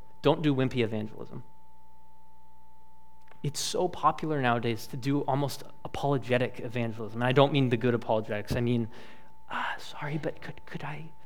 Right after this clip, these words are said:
could I maybe tell you about Jesus?" No, come, look, with gentleness, yes. With respect, yes. With love, always. But with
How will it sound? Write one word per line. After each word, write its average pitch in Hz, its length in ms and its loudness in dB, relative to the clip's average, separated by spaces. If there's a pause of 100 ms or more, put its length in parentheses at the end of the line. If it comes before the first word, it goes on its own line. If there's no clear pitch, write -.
(320)
could - 140 -8
I 175 40 -4
maybe 202 380 -4
tell 151 160 -8
you 160 160 -8
about 131 240 -8 (680)
Jesus?" - 880 -10 (1400)
No, 220 600 -2
come, 233 280 2 (300)
look, 240 220 2 (260)
with 160 180 4
gentleness, 240 560 6
yes. 143 380 4
With 151 160 -2
respect, 185 540 4
yes. 131 480 4
With 147 160 2
love, 185 420 8 (320)
always. 185 840 8 (1000)
But 180 140 -4
with 151 180 0